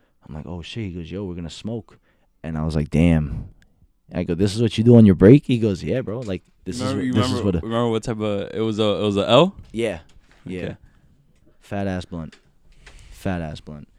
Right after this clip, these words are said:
Speaker 2: Just
Speaker 1: He
Speaker 2: you and
Speaker 1: rolls it
Speaker 2: him?
Speaker 1: up. Yep.
Speaker 2: And
Speaker 1: So
Speaker 2: you, and you got high?
Speaker 1: Nah, not really.
Speaker 2: Okay.
Speaker 1: 'Cause I remember I was, I was hitting it wrong. I was hitting it type wrong. But then he told me how to inhale it, and I took r-, two real good hits. Yo,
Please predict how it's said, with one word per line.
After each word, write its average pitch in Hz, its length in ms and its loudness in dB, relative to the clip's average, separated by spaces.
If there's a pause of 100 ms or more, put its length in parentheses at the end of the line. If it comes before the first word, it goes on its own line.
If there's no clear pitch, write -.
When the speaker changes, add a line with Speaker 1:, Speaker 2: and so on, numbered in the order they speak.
(100)
Speaker 2:
Just 113 220 -8
Speaker 1:
He 123 40 -6
Speaker 2:
you 131 120 0
and 127 100 -2
Speaker 1:
rolls 135 80 -2
it 170 40 -4
Speaker 2:
him? 202 60 -6
Speaker 1:
up. 214 140 -12
Yep. 117 260 0 (360)
Speaker 2:
And 110 140 -8
Speaker 1:
So 117 40 -2
Speaker 2:
you, 123 240 0
and 123 160 -6
you 120 80 -2
got 120 180 0
high? 147 260 -2 (760)
Speaker 1:
Nah, 143 260 2
not 139 200 -2
really. 113 340 -4 (140)
Speaker 2:
Okay. 90 320 -20
Speaker 1:
'Cause 139 200 -8
I 135 100 -2
remember 156 260 -6
I 117 140 -4
was, 143 280 -8
I 104 80 6
was 135 160 12
hitting 151 280 10
it 170 40 2
wrong. 196 380 -2 (200)
I - 100 -14
was 117 140 -12
hitting 143 200 0
it 139 100 2
type 147 260 -10
wrong. 143 320 -8 (1040)
But - 180 -8
then 131 140 4
he 135 120 2
told 135 220 -4
me 123 60 0
how 117 160 0
to 139 60 2
inhale 151 320 4
it, 175 160 0 (460)
and 110 100 8
I 117 80 12
took 127 280 10
r-, 107 200 4
two 139 260 6
real 135 260 2
good 123 200 0
hits. 131 280 -8
Yo, 101 240 -10